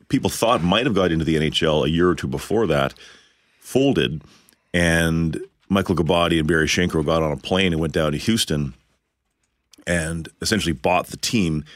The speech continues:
They didn't get every player. Some players had clauses in their contract that they couldn't go to a Canadian team. But essentially, they got Terry Ruskowski, Rich Preston, Scott Campbell, Steve West, Morris Lukowich, and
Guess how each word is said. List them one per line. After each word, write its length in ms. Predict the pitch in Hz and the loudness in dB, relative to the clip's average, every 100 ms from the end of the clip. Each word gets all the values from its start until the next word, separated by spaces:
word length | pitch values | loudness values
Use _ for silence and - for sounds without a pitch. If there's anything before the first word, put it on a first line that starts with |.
| - | -4
They 60 | 113 | 0
didn't 160 | 117 | 2
get 80 | 95 | 2
every 180 | 82 80 | 2 -2
player. 480 | - 120 101 82 76 | -2 0 2 2 0
Some 180 | 101 | -2
players 440 | 87 82 82 78 - - - - | 0 0 2 0 -4 -14 -20 -4
had 420 | 80 76 65 - | -2 -2 -4 -14
clauses 420 | - 82 82 - | -4 0 0 -2
in 60 | 76 | -4
their 100 | 73 | -4
contract 400 | 73 71 73 65 | -4 -4 -4 -6
that 60 | |
they 100 | 67 | -8
couldn't 220 | - - 69 | -6 -6 -4
go 80 | |
to 80 | 69 | -4
a 40 | 69 | -6
Canadian 400 | - 69 71 67 | -6 -6 -6 -6
team. 300 | - 67 69 - _ _ _ - | -8 -10 -12 -18 _ _ _ -6
But 100 | 90 | -2
essentially, 400 | - 160 160 95 | 2 0 2 2
they 80 | 85 | 2
got 280 | 85 78 - | 2 0 0
Terry 280 | 98 92 | 2 2
Ruskowski, 640 | 82 - 76 69 - 69 67 - - _ - | 2 0 0 -2 -2 -4 -6 -12 -20 _ -6
Rich 280 | 87 92 - | -2 -2 -2
Preston, 560 | - 71 - 71 71 - _ _ _ | -2 -2 -2 -4 -6 -10 _ _ _
Scott 420 | - - 92 87 | -8 -2 0 0
Campbell, 540 | - 78 73 73 69 - _ _ | -2 -2 -2 -2 -2 -6 _ _
Steve 440 | - - 101 90 | -10 -2 0 0
West, 540 | 69 82 78 76 - - _ _ _ _ _ _ _ _ _ _ _ _ _ - | 2 0 2 0 -4 -10 _ _ _ _ _ _ _ _ _ _ _ _ _ 0
Morris 320 | 104 113 - | 2 2 2
Lukowich, 680 | 123 - 73 87 - - - _ _ _ _ _ _ _ _ | 0 0 -2 0 -2 -4 -8 _ _ _ _ _ _ _ _
and 600 | 87 87 87 85 85 80 | -2 0 2 0 -2 -4